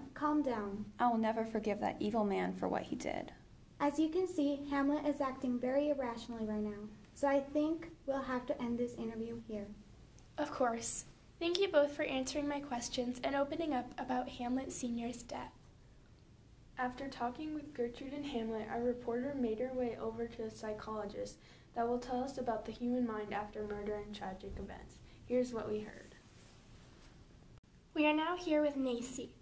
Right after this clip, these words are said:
Speaker 3: who is a psychologist on the human mind.
Speaker 1: Hello, I'm Nacy.
Speaker 3: Wonderful. How are you today?
Speaker 1: I'm good, thank you.
Speaker 3: Now, can you tell us about how events like murder affect the human mind?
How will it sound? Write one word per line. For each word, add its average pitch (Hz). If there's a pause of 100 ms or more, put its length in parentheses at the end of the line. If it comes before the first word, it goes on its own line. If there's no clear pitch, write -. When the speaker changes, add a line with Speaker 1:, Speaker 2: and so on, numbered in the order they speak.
Speaker 3:
who 277
is 269
a 302
psychologist 294
on 269
the 247
human 262
mind. 233 (460)
Speaker 1:
Hello, 285 (240)
I'm 302
Nacy. 262 (400)
Speaker 3:
Wonderful. 302 (200)
How 330
are 349
you 339
today? 247 (200)
Speaker 1:
I'm 294
good, 269
thank 254
you. 254 (920)
Speaker 3:
Now, 311 (100)
can 330
you 330
tell 349
us 381
about 381
how 311
events 285
like 294
murder 262
affect 277
the 277
human 269
mind? 262